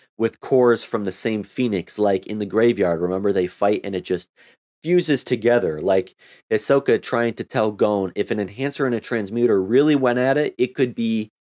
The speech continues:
destructive and intense. That's how I interpret the word intimate. But how do you interpret the word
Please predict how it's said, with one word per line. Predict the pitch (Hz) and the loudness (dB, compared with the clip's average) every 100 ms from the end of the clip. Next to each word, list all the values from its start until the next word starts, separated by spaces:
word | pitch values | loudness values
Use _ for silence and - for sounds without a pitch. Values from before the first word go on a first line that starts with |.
| _ _ | _ _
destructive | 104 - - 117 113 - 90 78 - | -4 -4 0 2 2 0 -2 -2 -6
and | 104 98 | -4 -4
intense. | 85 - 117 92 73 - | -6 -8 -4 -4 -6 -8
That's | - 113 127 - | -2 -2 -2 -6
how | 110 95 95 90 _ - _ _ _ | -4 -2 -2 -4 _ -20 _ _ _
I | 110 107 101 | -2 -2 -2
interpret | 104 - 107 - 98 - | -6 -4 -4 0 -2 0
the | |
word | 92 90 90 82 - | 0 0 -2 -4 -10
intimate. | 113 95 78 65 - | -12 -12 -12 -14 -8
But | 104 98 - _ _ _ | -2 -2 -2 _ _ _
how | - 226 | -2 2
do | 240 | 2
you | 156 147 165 123 | 2 4 4 4
interpret | 104 98 - - 107 - 95 92 - | 0 -6 -12 -6 -6 -2 -2 -2 -2
the | |
word | 92 92 87 | -2 0 -2